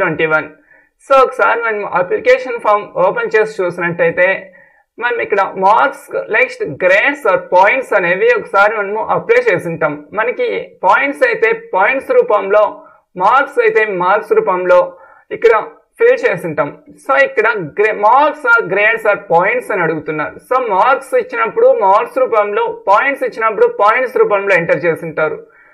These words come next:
Next grades రూపంలో అంటే ఏ వన్, ఏ టూ, బీ వన్, బీ టూ ఇలా enter చేయకూడదు. So grades ఎవరికైతే ఇచ్చారో grades వాళ్ళు points మాత్రమే mention చేసి ఉంటుంది. ఒకసారి నోటిఫికేషన్‌లో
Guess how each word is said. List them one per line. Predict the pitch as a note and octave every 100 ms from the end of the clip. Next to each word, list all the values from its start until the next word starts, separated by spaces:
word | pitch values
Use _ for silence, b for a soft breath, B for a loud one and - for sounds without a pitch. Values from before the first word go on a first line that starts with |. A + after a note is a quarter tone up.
| b A#3 C4+
Next | D4 A3+ E3+ C3+
grades | G3 G#3+ C#4 C#4 B3
రూపంలో | B3 A#3 A#3 A#3 G#3+
అంటే | G#3 F#3+ F3 G3+
ఏ | A#4
వన్, | A3+ A#4 - - E3 G3
ఏ | A4+
టూ, | A#3 A4+ - F3
బీ | G#3 A#3+ A#3
వన్, | A3+ F3+ E3
బీ | G3+ G3+
టూ | G#3 E3+ F#3
ఇలా | G#3+ G3+ E3+
enter | F3 A3+ G#3+
చేయకూడదు. | F3+ F3+ F3 D3+ D3+ - _ -
So | - - F3+
grades | - G#3+ - A#3
ఎవరికైతే | G3+ - G3+ G3+ G#3
ఇచ్చారో | F#3 G#3+ F3+ F3+ G#3 G#3 - - D#3
grades | F#3+ A3+ A#3+ A3+
వాళ్ళు | G#3+ G#3 A3 -
points | F#3 G#3 C4 B3+ G3
మాత్రమే | F#3 F#3+ F#3+ D#3+
mention | E3+ F3+ F#3+ E3
చేసి | D#3 D#3
ఉంటుంది. | D#3+ E3+ D#3+ D#3+ - b b b b -
ఒకసారి | A#4 - A#4+ - G3+
నోటిఫికేషన్‌లో | A#3+ C#4+ - A#3+ A#4 B3+ A3